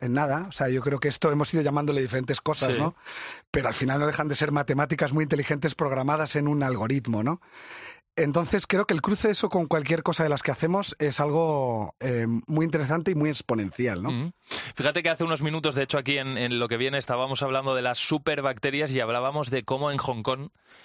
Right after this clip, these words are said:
Speaker 2: están utilizando la inteligencia artificial para, eh, saber si un médico debe o no prescribir un antibiótico a una persona. Eh, lo acaba de escuchar la gente aquí en, en Lo que viene, que ha sucedido allí, como durante el covid se prescribió antibióticos a todo el mundo,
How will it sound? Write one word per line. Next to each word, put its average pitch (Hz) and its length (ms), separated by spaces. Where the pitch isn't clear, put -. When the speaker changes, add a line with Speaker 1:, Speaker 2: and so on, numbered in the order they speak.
Speaker 2:
están 123 320
utilizando 139 720
la 123 140
inteligencia 123 560
artificial 135 580
para, 151 420
eh, 135 200
saber 139 320
si - 100
un 156 80
médico 156 340
debe 147 280
o 143 80
no 156 200
prescribir 147 600
un 170 160
antibiótico 151 640
a 143 60
una 131 160
persona. 135 500
Eh, 104 240
lo 107 100
acaba 123 200
de 151 60
escuchar 139 360
la 123 100
gente 135 240
aquí 123 240
en, 120 220
en 113 160
Lo 110 80
que 120 80
viene, 143 240
que 131 60
ha 120 40
sucedido 139 380
allí, 139 220
como 123 320
durante 127 380
el 123 120
covid 156 280
se 127 180
prescribió 131 760
antibióticos 143 600
a 107 80
todo 131 220
el 139 60
mundo, 165 380